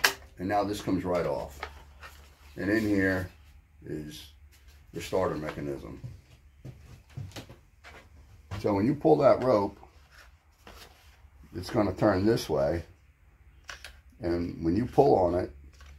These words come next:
these, this piece here, this white colored piece, is gonna, is gonna go down. It's gonna engage with this starter cup here.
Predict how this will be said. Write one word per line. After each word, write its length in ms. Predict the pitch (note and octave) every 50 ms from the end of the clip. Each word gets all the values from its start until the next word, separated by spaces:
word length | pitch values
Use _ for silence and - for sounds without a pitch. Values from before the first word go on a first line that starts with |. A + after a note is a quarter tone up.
| - - - - - -
these, 360 | A2 G#2 F#2+ F2+ - - - - - - - - - - - - - - -
this 140 | A#2+ A#2+
piece 300 | - - C3+ C3+ A#2+ -
here, 340 | - C3+ C3+ B2 G#2+ F#2 F2
this 220 | E2+ F2 E2 - -
white 280 | G2 G#2 A2 G#2 -
colored 380 | - G2 E2+ E2 E2+ E2 D#2+ -
piece, 420 | - E2+ D#2+ D#2+ E2 D#2+ - - - - - - - - - _ - - - - - - -
is 160 | - D#2+ -
gonna, 400 | A2 F#2 F2 E2 D#2 D#2 D#2 - - - - - _ _ _ - -
is 120 | - E2+ -
gonna 220 | - D#3+ G#2 -
go 160 | G2 F#2+ F2+
down. 600 | E2+ - G#2 G#2+ G#2 F#2 E2+ D#2+ D#2+ E2 F2 F2 - _ - -
It's 160 | E2 D#2+ -
gonna 180 | A2+ G2+ F#2+ F2
engage 460 | E2+ E2 E2 F#2 G2 G2 F#2+ E2 E2
with 160 | D#2+ D#2 -
this 160 | E2+ E2+ -
starter 400 | - - - F#2 - F#2 E2+ D#2
cup 320 | - - F2 D2+ - - -
here. 280 | E2 C#2+ C2 B1+ -